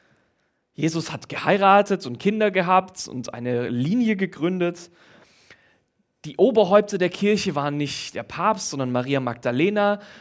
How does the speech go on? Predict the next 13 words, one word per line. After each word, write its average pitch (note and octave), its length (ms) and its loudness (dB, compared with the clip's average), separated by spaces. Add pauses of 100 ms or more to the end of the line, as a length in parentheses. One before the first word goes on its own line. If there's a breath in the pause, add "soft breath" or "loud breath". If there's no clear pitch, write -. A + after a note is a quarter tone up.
Und C3+ 240 -4
dann E3 300 2
kam E3+ 420 2
die E3+ 80 0
böse F#3 440 4
Kirche A3 540 4
und D#3+ 240 -2
hat F3 220 -6
all F#3+ 180 6
das E3+ 200 2
verbannt G#3 500 2
und D#3 120 -4
versteckt. - 680 0